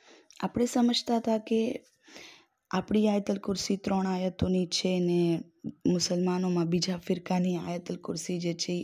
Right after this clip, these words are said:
અલગ છે, પણ ઉલમા કહે છે આયતલ કુર્સી સરખું જ છે, આ એક જ આયત છે, કારણ કે આયતુલ, આયતુલ કુર્સી છે, એક જ આયત. ને નામ છે ને, એમાં આયત છે.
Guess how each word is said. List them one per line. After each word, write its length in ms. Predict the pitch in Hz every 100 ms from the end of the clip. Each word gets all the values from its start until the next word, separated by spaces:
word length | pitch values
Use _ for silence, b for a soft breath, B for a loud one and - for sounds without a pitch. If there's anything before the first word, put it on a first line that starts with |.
| -
અલગ 220 | 170 202
છે, 320 | - - 226 - B B B -
પણ 140 | 190
ઉલમા 360 | - 180 190 208
કહે 160 | -
છે 180 | 180 220
આયતલ 400 | - 165 165 175
કુર્સી 500 | 175 - - 254 294 _ -
સરખું 560 | - 175 165 - 185
જ 20 | -
છે, 320 | - 233 - B B B B B
આ 220 | - 202 - -
એક 320 | 190 190 -
જ 160 | 262 -
આયત 300 | 165 156 151
છે, 140 | - 165
કારણ 240 | 180 190
કે 300 | - 226 226 B B _ -
આયતુલ, 800 | 180 180 180 175 175 254 277 254 - _
આયતુલ 640 | 185 180 190 214 220 277 226
કુર્સી 440 | 175 160 - -
છે, 240 | - - 156 _ _ _ _ _ _ _ _ -
એક 260 | 220 220 285
જ 140 | 247 -
આયત. 280 | 160 147 147 - - _ -
ને 180 | 180 180
નામ 320 | 170 208 262
છે 140 | -
ને, 120 | 302 -
એમાં 260 | 190 190 -
આયત 480 | 180 180 247 240 -
છે. 300 | - 151